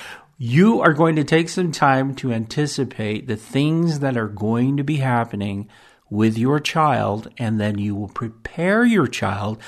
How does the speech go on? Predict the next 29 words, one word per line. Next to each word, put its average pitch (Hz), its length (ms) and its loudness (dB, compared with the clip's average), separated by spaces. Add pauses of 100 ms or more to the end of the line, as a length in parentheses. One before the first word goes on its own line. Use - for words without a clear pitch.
(240)
with 123 180 -2
the 117 80 2
way 127 380 4
you 127 380 0
want 123 380 0
them 107 320 -4 (240)
to - 160 -10 (140)
act 147 640 2 (460)
in 127 200 6
those 139 200 2
situations 131 920 -2 (320)
so - 180 -4
you 110 200 2
can 110 180 -4
address 107 400 -2
them 104 200 -4
more 95 240 -4
readily. 98 580 -4 (800)
As 170 160 2
I 180 80 6
mentioned 170 280 0
before, 131 300 2
preventive 156 460 0
teaching 165 420 -4
is 120 320 -2
all 120 560 2
about 98 580 -4 (360)
looking 127 440 0
ahead, 104 580 0